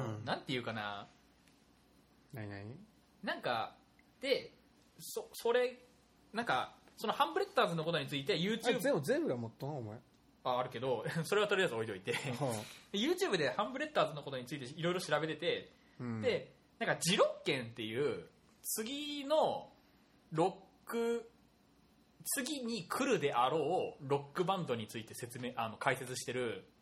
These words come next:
Speaker 2: なんか、
Speaker 1: うん。
Speaker 2: ジロッケンっていう番組があるんだけど、その番-、
Speaker 1: え、何？普通にテレビで？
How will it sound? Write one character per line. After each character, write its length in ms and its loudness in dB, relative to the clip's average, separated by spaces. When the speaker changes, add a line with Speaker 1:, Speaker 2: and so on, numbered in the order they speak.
Speaker 2:
な 80 -4
ん 40 -4
か、 60 -2
Speaker 1:
う 20 -2
ん。 20 -2
Speaker 2:
ジ 100 0
ロ 80 6
ッ 80 -8
ケ 100 -4
ン 40 -10
っ 20 -14
て 120 -14
い 40 -10
う 40 -12
番 140 -2
組 180 -8
が 60 -4
あ 40 -4
る 80 -8
ん 20 -14
だ 80 -12
け 80 -12
ど、 280 0
そ 120 -8
の 100 2
番-、 200 4
Speaker 1:
え、 60 -4
何？ 160 -12
普 100 -14
通 200 -4
に 160 -6
テ 100 2
レ 100 0
ビ 80 -4
で？ 200 -6